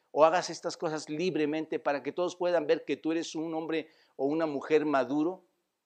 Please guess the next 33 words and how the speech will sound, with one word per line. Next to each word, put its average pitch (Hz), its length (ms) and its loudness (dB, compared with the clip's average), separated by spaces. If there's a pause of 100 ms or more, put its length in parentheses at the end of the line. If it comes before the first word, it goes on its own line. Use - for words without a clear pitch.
(280)
madura. 151 580 0 (420)
No, 214 340 2 (340)
la 165 80 0
respuesta 202 400 4
es 185 80 4
no, 202 120 2
hermanos. 156 440 -4 (460)
Realmente 202 580 6
esa, 180 220 0 (100)
esa, - 260 -6
esa 175 220 -2
madurez 156 640 -2 (260)
se - 200 -2
va 175 160 6
a 208 40 2
demostrar, 196 680 2
hermanos, 123 440 -6
cuando 139 540 0
esa 180 240 0
fortaleza 160 580 -4
espiritual 156 440 -4
se 151 100 -8
va 156 100 0
a 185 40 0
demostrar 160 600 0 (540)
cuando 139 420 2
tú 247 360 2
en 220 120 0
tu 196 120 -6
libertad 156 640 2
no 160 220 -2
la 185 120 -2
ejerces 151 880 -8